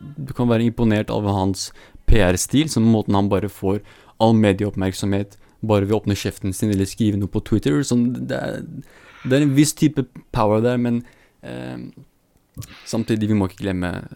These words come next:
den politikken som faktisk foregår der ute. Eh, men det, det er som sagt, det er jo <laughs> veldig sånn, eh, basert på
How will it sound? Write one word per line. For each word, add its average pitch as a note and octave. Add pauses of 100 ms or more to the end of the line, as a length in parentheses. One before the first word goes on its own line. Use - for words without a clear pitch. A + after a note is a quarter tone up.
(120)
den A2
politikken G2
som G#2+
faktisk -
foregår E2+
der -
ute. - (880)
Eh, F2 (1300)
men C3+ (160)
det, B2 (720)
det B2
er A#2
som B2+
sagt, A2+
det G#2+
er G2+
jo G2
<laughs> -
veldig -
sånn, G#2 (1200)
eh, -
basert G#2
på F#2+